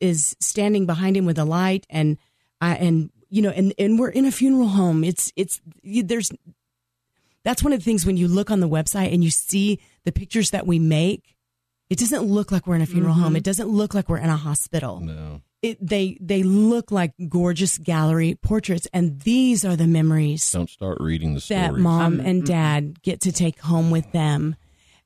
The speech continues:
Speaker 1: And, um, and, and, and that's a, a beautiful image that's captured, a life that's captured.
Speaker 2: Mm-hmm.
Speaker 1: And that's what we're doing. We're capturing an image of the life.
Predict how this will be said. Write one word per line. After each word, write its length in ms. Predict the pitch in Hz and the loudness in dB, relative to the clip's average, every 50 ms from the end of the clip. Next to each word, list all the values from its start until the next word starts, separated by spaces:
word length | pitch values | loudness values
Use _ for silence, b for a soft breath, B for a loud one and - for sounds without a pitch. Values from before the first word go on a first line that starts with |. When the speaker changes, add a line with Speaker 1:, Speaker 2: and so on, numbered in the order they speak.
| b | b
Speaker 1:
And, 460 | - 185 180 180 175 170 175 165 143 - - _ _ - | -2 -2 0 2 2 2 2 0 -2 -6 -14 _ _ -2
um, 540 | 180 175 160 156 147 143 147 165 196 226 _ _ _ _ _ _ _ _ _ _ - | 0 0 2 2 0 0 -2 -4 -6 -8 _ _ _ _ _ _ _ _ _ _ -4
and, 220 | 208 202 196 190 - - | 0 0 0 -2 -2 -2
and, 280 | 196 190 190 185 180 - _ - | 0 2 2 0 0 -4 _ -4
and 180 | 202 190 190 185 | -2 0 2 2
that's 220 | 180 180 - - | 2 0 -2 -4
a, 80 | 202 - - _ - - - | -8 -8 -12 _ -12 -6 -6
a 60 | 185 | -4
beautiful 420 | 147 151 165 180 180 - 208 - - | -2 0 0 0 0 0 -2 -2 -2
image 320 | 208 220 233 190 147 - | 0 0 0 0 -2 -2
that's 200 | 180 165 - - | -4 -4 -4 -6
captured, 440 | - - 196 202 214 - 196 180 - - | -4 -4 -2 -2 -2 -2 -4 -4 -2 0
a 80 | 190 | 0
life 520 | 190 190 196 190 202 240 285 233 - - - | 0 2 0 0 0 0 -2 -2 -4 -6 -6
that's 220 | - 175 - - - | -4 -4 -4 -4 -8
captured. 540 | _ - - 190 190 - - - - 165 165 | _ -6 -4 -2 -2 -2 -4 -4 -4 -2 -2
Speaker 2:
Mm-hmm. 380 | 165 160 156 160 160 170 180 196 - _ b b b b b | 0 0 0 0 -2 -2 -6 -8 -14 _ b b b b b
Speaker 1:
And 160 | 208 214 202 | 0 0 0
that's 180 | 202 220 - 262 | 0 0 -2 -2
what 100 | 240 - | -2 -2
we're 80 | 214 | 0
doing. 140 | 190 214 190 | 0 0 0
We're 100 | 175 180 | 0 -2
capturing 800 | - - - 240 254 277 - - - 220 202 185 175 165 165 170 - _ _ _ _ - | -4 -4 -2 -2 -2 -2 -2 -4 -2 0 0 0 0 0 -2 -6 -10 _ _ _ _ -2
an 120 | 180 165 - | -2 -2 -2
image 380 | 208 220 214 196 185 156 - - _ _ _ _ _ - | -2 0 0 0 0 -2 -6 -10 _ _ _ _ _ -2
of 260 | 190 180 180 160 - _ _ - | 0 0 0 -2 -4 _ _ -8
the 160 | 147 175 170 | -4 -4 -2
life. 680 | 160 165 160 151 147 147 139 107 - - - - - | -2 -2 -2 -2 -2 -2 -4 -6 -10 -14 -20 -20 -20